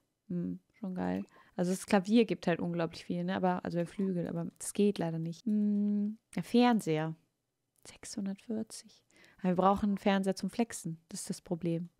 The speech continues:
Mit was sollen wir denn sonst flexen, wenn nicht mit unserem Fernseher? Boah, der Spiegel bringt siebenhundert Simoleons, ne?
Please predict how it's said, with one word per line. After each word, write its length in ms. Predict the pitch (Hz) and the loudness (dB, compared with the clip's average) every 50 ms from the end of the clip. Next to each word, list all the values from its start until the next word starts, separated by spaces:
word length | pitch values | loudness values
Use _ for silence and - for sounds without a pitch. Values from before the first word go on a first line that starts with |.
| _ | _
Mit 160 | - - - - | -20 -16 -12 -12
was 120 | 185 - | -4 0
sollen 160 | - 214 208 | 2 4 4
wir 100 | 208 208 | 4 4
denn 140 | 196 190 190 | 4 4 2
sonst 220 | 190 202 208 214 | 2 2 0 0
flexen, 420 | - - 269 277 269 - - - 185 | 0 2 2 2 2 0 -2 -2 0
wenn 120 | 185 180 | 0 0
nicht 120 | 190 190 - | 0 0 0
mit 140 | 202 190 | -2 -2
unserem 260 | 196 190 185 185 180 180 | -2 -2 -2 -2 -4 -2
Fernseher? 640 | - 262 269 294 302 285 - - 165 165 170 175 - - - - - _ _ - | 0 2 2 4 2 2 0 -4 -4 -4 -4 -6 -6 -10 -18 -20 -20 _ _ -6
Boah, 220 | - - - - | 0 2 2 2
der 140 | - - - | 2 2 0
Spiegel 680 | - - - - - 277 277 294 294 302 277 247 214 208 | 0 -2 -4 -2 0 2 4 6 6 6 6 6 4 4
bringt 340 | 202 202 208 202 208 202 - | 4 2 2 2 0 0 -2
siebenhundert 520 | 226 226 226 220 226 226 214 214 208 196 | -2 0 2 2 2 2 2 2 0 0
Simoleons, 720 | - 202 202 202 208 202 202 208 202 196 196 202 - - | 0 0 0 2 2 2 4 2 2 2 0 -2 -2 -2
ne? 260 | 220 214 220 240 247 | 0 2 2 2 0